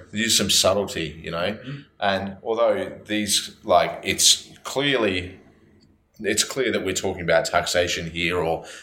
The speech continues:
Speaker 1: there's another person who, um, the leader uses a lot of surveillance on the people,
Speaker 2: Yeah.
Speaker 1: and it's the comparison of freedom to surveillance and doing
Speaker 2: Mm-hmm.
Speaker 1: what you need to do to protect your people and stuff like that. So they're kind of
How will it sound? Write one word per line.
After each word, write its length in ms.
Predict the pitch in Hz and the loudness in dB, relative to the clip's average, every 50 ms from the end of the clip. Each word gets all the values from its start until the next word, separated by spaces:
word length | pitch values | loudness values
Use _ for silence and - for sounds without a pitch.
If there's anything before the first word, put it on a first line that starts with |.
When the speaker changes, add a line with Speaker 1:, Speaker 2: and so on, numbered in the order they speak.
| - | -8
Speaker 1:
there's 140 | - 98 92 | -4 -2 0
another 480 | 101 98 98 101 98 95 92 90 87 87 - - - - | 0 2 4 4 4 4 2 0 0 -2 -6 -12 -16 -4
person 440 | - 104 98 95 95 - 98 98 95 | -2 0 0 0 0 -2 -2 -2 -2
who, 460 | 92 92 90 90 87 85 82 85 85 85 - - - - _ _ _ _ - - | -2 -2 -2 -2 -2 -2 -4 -6 -8 -12 -16 -20 -20 -20 _ _ _ _ -4 0
um, 520 | 90 87 87 85 85 82 82 76 73 - - _ _ _ _ _ _ | 2 4 4 4 4 2 0 -2 -8 -12 -16 _ _ _ _ _ _
the 140 | - 101 98 | -6 -4 -2
leader 300 | 92 95 95 95 95 95 | 0 0 0 0 0 0
uses 420 | 92 87 87 90 87 82 85 85 | -2 -2 -2 -4 -4 -4 -4 -4
a 60 | 87 85 | -4 0
lot 160 | 87 85 85 | 0 0 0
of 60 | 85 | 0
surveillance 720 | - - 92 78 85 85 87 95 104 110 110 107 - - - | 0 -2 0 0 2 2 2 2 2 0 -2 -2 -4 -6 -6
on 180 | - 101 92 | -8 -10 -10
the 80 | 85 85 | -10 -10
people, 580 | 87 - 101 110 107 120 139 151 156 151 - - - _ | -8 -6 -6 -6 -4 -4 -4 -4 -4 -6 -8 -14 -20 _
Speaker 2:
Yeah. 60 | 101 101 98 98 | -10 -4 -2 -2
Speaker 1:
and 120 | 90 90 | -2 -2
it's 160 | 85 82 - - | -4 -6 -8 -8
the 80 | 85 | -8
comparison 580 | - 98 90 87 90 90 92 95 92 - 95 92 | -8 -8 -4 0 2 4 4 4 4 2 0 -2
of 80 | 87 | -4
freedom 480 | 87 - - - 90 90 87 92 90 87 | -6 -6 -4 -4 -2 -2 -2 -4 -4 -6
to 100 | 82 87 | -6 -4
surveillance 680 | 82 - - 87 85 87 85 87 90 87 90 87 82 - | -4 -2 -2 0 2 4 4 4 4 2 0 -2 -4 -6
and 140 | - 82 82 | -6 -6 -4
doing 240 | - 92 87 87 85 | -4 -4 -2 -4 -4
Speaker 2:
Mm-hmm. 80 | 85 82 | -4 -4
Speaker 1:
what 160 | 85 - - | -4 -4 -4
you 60 | 87 | -4
need 180 | 87 87 87 82 | -4 -4 -4 -4
to 60 | 82 | -6
do 240 | 76 - 87 85 82 | -6 -4 -4 -4 -4
to 80 | 80 | -4
protect 440 | 76 85 78 - 92 90 87 - - | -6 -6 -6 -4 -4 -4 -4 -4 -6
your 80 | 82 76 | -10 -6
people 440 | - 87 90 87 - 90 90 - 90 | -2 -2 -2 -2 -2 -2 -2 0 0
and 100 | 85 82 | 0 -2
stuff 280 | - - 87 82 - | -2 -2 -2 0 2
like 180 | 87 85 82 - | 0 0 0 2
that. 300 | 92 95 113 - - - - - - - - - - - - _ | 4 4 4 4 4 0 -10 -16 -18 -20 -20 -20 -20 -20 -18 _
So 560 | - - - 107 98 95 92 92 92 90 90 - - - - _ | -4 0 4 4 6 6 6 4 2 -2 -4 -8 -14 -20 -6 _
they're 180 | 113 107 104 - | 2 2 2 2
kind 300 | - 120 120 131 135 131 | 2 4 6 6 6 4
of 340 | 120 101 95 - - - | 2 0 -2 -4 -8 -10